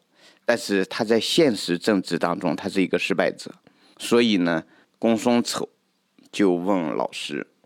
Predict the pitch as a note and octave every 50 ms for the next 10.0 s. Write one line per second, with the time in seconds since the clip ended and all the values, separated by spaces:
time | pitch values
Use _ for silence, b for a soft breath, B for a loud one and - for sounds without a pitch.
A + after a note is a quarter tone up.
0 | _ _ _ - - D3+ D3 B2+ A#2 A2+ B2+ D3 F#3+ G#3 - - A#2 G#2+ G2+ G2+
1 | G#2+ C3 D3 C#3 A#2+ G#2 F2+ - G#1+ - - - A#2 A2 F2+ E2 - - - -
2 | - - G2+ A2+ B2+ C#3+ D#3 D3 C#3 - F#2 F2 E2 F2+ F#2 - D#2 B1 - -
3 | _ _ _ _ _ _ _ _ - - - - - D3 C3+ C3+ C#3 C#3 C#3 -
4 | - - B2 G2 - - - - _ - - - - C3+ C3+ C#3 C#3 - - F#3
5 | F3 - - - - - - D#3+ F3+ E3 C3 A2 F#2 F#2+ F#2+ B2 A#2+ B2 A#2 -
6 | G#2+ F#2+ F#2+ B B B B B B B - E3 G#3 F#3 C#3 G2+ F2 G#2 A2+ -
7 | - A#2 B2 B2+ - - C#3 - - - G2+ A#2 C#3+ E3+ D3+ A#2+ F#2+ D#2 A1 A1+
8 | C2+ E2 - - - E2+ F#2 G2 - - E2+ - _ _ b b b b b b
9 | b b b - G2+ - - A#2 G#2 - - F#2+ - - - - - B2+ G#2 -